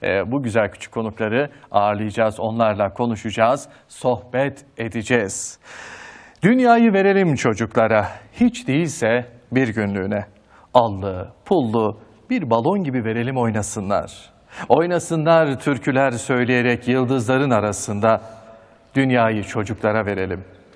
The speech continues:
Kocaman bir elma gibi verelim, sıcacık bir ekmek somunu gibi. Hiç değilse bir günlüğüne doysunlar. Bir günlük de olsa öğrensin dünya arkadaşlığı.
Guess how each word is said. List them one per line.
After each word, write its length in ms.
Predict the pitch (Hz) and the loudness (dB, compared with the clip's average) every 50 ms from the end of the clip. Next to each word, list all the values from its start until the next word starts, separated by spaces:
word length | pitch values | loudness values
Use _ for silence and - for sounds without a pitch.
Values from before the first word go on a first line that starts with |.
| - - - | -20 -10 0
Kocaman 580 | - 262 311 208 202 190 170 170 175 170 156 127 | 4 4 4 4 4 2 4 4 2 2 2 2
bir 200 | 160 170 156 - - | 2 2 0 0 0
elma 300 | 147 160 170 156 175 214 | 0 0 2 2 2 2
gibi 240 | 196 170 165 165 143 | 2 2 2 2 2
verelim, 380 | 143 147 147 139 135 143 143 131 | 2 2 2 0 0 0 -2 -2
sıcacık 580 | - - 294 233 196 220 190 165 180 - - | 0 2 2 2 4 2 2 0 -2 -2 -2
bir 260 | 185 190 175 - - | 0 0 0 0 0
ekmek 440 | 165 180 175 - 131 156 190 185 - | -2 -2 -2 -2 -2 0 0 0 -2
somunu 440 | - - - 117 107 107 110 110 113 | -6 -4 -2 -2 -2 -2 -2 -4 -4
gibi. 380 | 104 107 120 107 120 120 110 113 - - - - - - - _ _ - | -4 -4 -2 -2 -2 -2 -4 -4 -10 -20 -20 -20 -20 -20 -20 _ _ -6
Hiç 360 | - - 311 285 - - - | -2 0 0 0 -2 -6 -4
değilse 600 | 131 165 202 202 147 - - 120 110 110 107 - - - - - - - - _ - | -2 -2 -2 -2 -4 -4 -2 0 0 0 -2 -4 -8 -16 -20 -20 -20 -20 -20 _ -6
bir 220 | 113 165 220 175 | -4 -2 -2 -2
günlüğüne 580 | 139 113 120 113 110 110 113 113 113 117 107 101 | -2 -2 -4 -2 -2 -4 -4 -2 -2 -2 -2 -4
doysunlar. 680 | 101 95 92 101 - - 107 98 101 101 104 101 - - - - - - - _ _ _ _ - - - - 143 | -4 -6 -6 -8 -10 -10 -10 -6 -4 -4 -4 -4 -6 -8 -16 -20 -20 -20 -20 _ _ _ _ -20 -20 -6 -2 0
Bir 140 | 196 233 | 2 2
günlük 380 | 196 165 196 185 190 196 - - | 2 2 0 0 0 0 0 0
de 40 | 196 | 2
olsa 340 | 175 170 165 - - 180 165 | 2 2 2 4 4 4 4
öğrensin 760 | 143 151 165 175 180 180 180 170 - - 202 226 208 170 | 4 4 2 4 4 2 0 0 -2 0 0 0 2 2
dünya 500 | 131 131 127 120 120 123 123 123 117 110 - | 2 2 2 4 4 6 6 6 4 4 2
arkadaşlığı. 880 | 123 123 120 117 - 123 117 117 117 113 - - 123 120 120 120 113 - | 2 0 0 0 0 0 2 2 2 0 -2 -2 0 2 2 2 0 -2